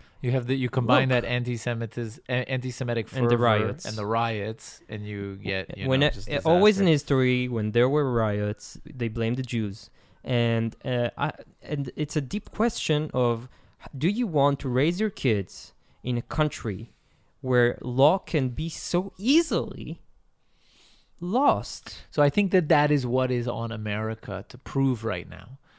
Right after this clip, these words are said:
Speaker 1: I think that that is what the, the government, the current government, Trump, the administration should show,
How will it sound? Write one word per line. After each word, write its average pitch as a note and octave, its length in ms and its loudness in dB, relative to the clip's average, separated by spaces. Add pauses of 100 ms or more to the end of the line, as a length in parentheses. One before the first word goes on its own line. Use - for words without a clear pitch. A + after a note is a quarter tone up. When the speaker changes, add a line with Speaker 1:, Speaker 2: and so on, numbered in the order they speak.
(180)
Speaker 1:
I A#2+ 80 -4
think D#3 300 -2
that B2 280 -4
that C3+ 240 0
is B2 140 -2
what A#2+ 320 -2
the, A#2+ 460 -6
the A2+ 200 -6
government, A2+ 520 -4
the F#2+ 60 -12
current A#2+ 320 -6
government, F2 420 -10
Trump, G#2+ 460 -6 (640)
the A2 100 -6
administration G#2+ 1000 -4
should G#2 300 -10
show, B2 680 0